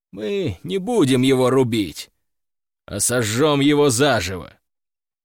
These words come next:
Ага долго смотрел на карту,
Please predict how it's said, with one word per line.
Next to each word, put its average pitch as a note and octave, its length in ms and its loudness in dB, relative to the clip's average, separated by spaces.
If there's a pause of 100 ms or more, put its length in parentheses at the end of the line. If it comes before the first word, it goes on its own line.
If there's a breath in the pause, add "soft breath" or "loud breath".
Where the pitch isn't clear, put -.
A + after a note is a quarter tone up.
Ага A#2+ 360 -6
долго C3 600 -2
смотрел C3 540 0
на C3+ 140 -2
карту, G#2 520 -4